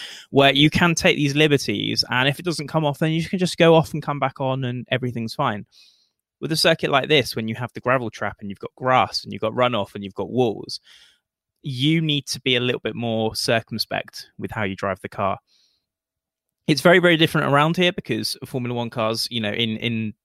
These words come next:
race trim haven't been around here. You know, people have done filming days or whatever, but you don't know where the limits are. And so having to find them while having this, the, you know, the walls and the gravel, it's walking on a very, very fine tightrope,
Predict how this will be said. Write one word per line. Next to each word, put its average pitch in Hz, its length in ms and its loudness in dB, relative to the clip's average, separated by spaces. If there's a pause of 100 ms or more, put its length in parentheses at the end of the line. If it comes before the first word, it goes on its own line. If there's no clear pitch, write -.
race 117 340 2
trim 110 580 2
haven't 107 400 0
been 120 120 2
around 104 240 -2
here. 107 120 0
You 101 120 -4
know, 92 100 -2
people 98 220 -8
have - 40 -12
done 98 140 -4
filming 104 300 -2
days 98 240 -4
or 107 40 -4
whatever, 110 360 2 (420)
but 123 240 4 (400)
you 156 180 6
don't 160 220 4
know 139 140 6
where 123 100 8
the 110 100 0
limits 110 360 0
are. 98 200 -2 (460)
And 113 180 -6
so 123 320 4
having 147 280 2
to - 100 -2
find 143 400 2
them 101 460 -2
while 117 680 2 (220)
having 113 540 -2 (640)
this, - 560 0
the, 113 260 -4
you 139 60 0
know, 113 100 -2
the 113 100 -4
walls 113 260 -2
and 107 100 -6
the 104 60 -6
gravel, 117 400 0
it's 120 180 -2
walking 143 300 0
on 117 80 -2
a 110 40 -4
very, 120 220 2
very 107 180 -2
fine 107 300 -2
tightrope, 98 500 0